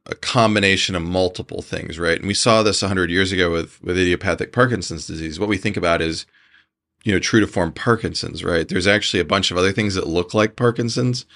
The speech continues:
And, you know, historically, they were all lumped together. Lewy body, uh, dementia,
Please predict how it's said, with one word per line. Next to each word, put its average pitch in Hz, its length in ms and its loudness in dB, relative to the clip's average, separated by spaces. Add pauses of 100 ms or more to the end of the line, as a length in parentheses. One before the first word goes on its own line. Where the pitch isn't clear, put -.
(420)
And, 92 340 -2
you 95 140 -2
know, 85 180 0
historically, 98 580 0
they 92 80 2
were 87 100 2
all 87 180 2
lumped 87 260 -4
together. 98 600 2 (640)
Lewy 104 420 2
body, 95 600 2 (280)
uh, 90 420 -2
dementia, 95 880 2